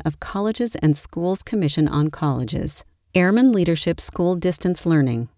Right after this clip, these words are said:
The Airman Leadership School Distance Learning, A L S D L course,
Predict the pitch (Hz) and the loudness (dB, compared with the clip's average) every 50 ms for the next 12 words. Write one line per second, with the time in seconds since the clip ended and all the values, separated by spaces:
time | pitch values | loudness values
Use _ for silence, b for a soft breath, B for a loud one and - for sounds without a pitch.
0 | _ _ _ _ - 190 - - 196 220 254 302 302 262 208 170 160 156 156 - | _ _ _ _ 0 0 2 4 2 6 8 8 8 8 6 4 4 2 2 0
1 | - 165 151 - - - - 202 196 185 175 - 220 240 - - 175 135 - - | 0 -2 0 0 -2 -2 0 -2 -2 -2 0 0 0 0 0 2 2 2 2 2
2 | 147 135 127 123 123 123 135 143 _ _ _ - 160 165 175 196 202 190 180 175 | 0 0 0 0 0 -2 -2 -4 _ _ _ 0 2 2 2 2 0 0 0 0
3 | 170 170 - - 151 147 170 151 151 165 214 247 - - 135 123 123 131 143 - | 0 0 0 0 0 0 0 2 2 0 -2 -4 -4 -4 -4 -2 -2 -2 -4 -6
4 | - | -6